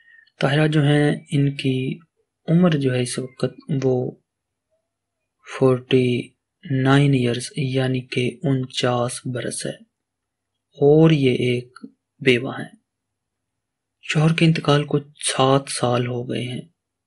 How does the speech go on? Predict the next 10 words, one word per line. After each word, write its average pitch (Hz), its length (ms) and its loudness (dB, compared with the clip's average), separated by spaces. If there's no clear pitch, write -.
एक 156 280 2
ही 151 100 4
बेटी 131 300 2
थी, 135 180 -4
उसकी 135 260 -6
साथ 123 340 -6
शादी 127 400 -4
हो 131 140 -2
चुकी - 280 -10
है। 131 180 -16